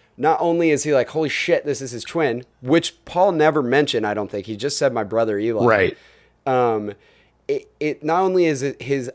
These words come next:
Speaker 1: identical twin, but he can't, he's, like, skeptical of whether that's his ch-, his actual twin or not. But
Speaker 2: Right.
Speaker 1: then you get to the end of it where he's like, "No, your brother Paul actually has a really lucrative business."
Speaker 2: Right.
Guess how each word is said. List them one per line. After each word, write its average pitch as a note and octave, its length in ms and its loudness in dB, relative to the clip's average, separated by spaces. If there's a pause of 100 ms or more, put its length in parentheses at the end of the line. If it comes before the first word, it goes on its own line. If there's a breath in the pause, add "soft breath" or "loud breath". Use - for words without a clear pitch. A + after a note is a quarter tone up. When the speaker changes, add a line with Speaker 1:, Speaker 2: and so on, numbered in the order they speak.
Speaker 1:
identical C3 560 0
twin, A#2 600 -2 (300 soft breath)
but G#2+ 320 -2
he C3 760 -6 (280)
can't, - 400 -6
he's, D3 380 -6
like, C#3+ 240 0
skeptical E3+ 720 2
of A#2+ 100 -4
whether C3 380 4
that's A#2+ 300 2
his A#2 220 -4
ch-, - 200 -14
his A2+ 480 -4
actual A#2 360 -4
twin A#2 220 -4
or G2+ 80 -8
not. F#2+ 220 -16
But B2 80 0
Speaker 2:
Right. A2+ 200 4
Speaker 1:
then C#3 80 0
you C3 80 -2
get - 180 -2
to B2 80 -8
the B2 140 -2
end A#2+ 240 -2
of A2 120 -2
it A2 180 -2
where A2 160 -2
he's G#2+ 220 -6
like, G2+ 220 -4
"No, A#2+ 160 -4
your A2 140 0
brother A2 240 0
Paul A2 360 2
actually G#2+ 280 -4
has G2+ 120 -6
a G2+ 60 -10
really G#2 220 -2
lucrative G2 460 -6
business." A#2 360 -2
Speaker 2:
Right. G#2+ 380 4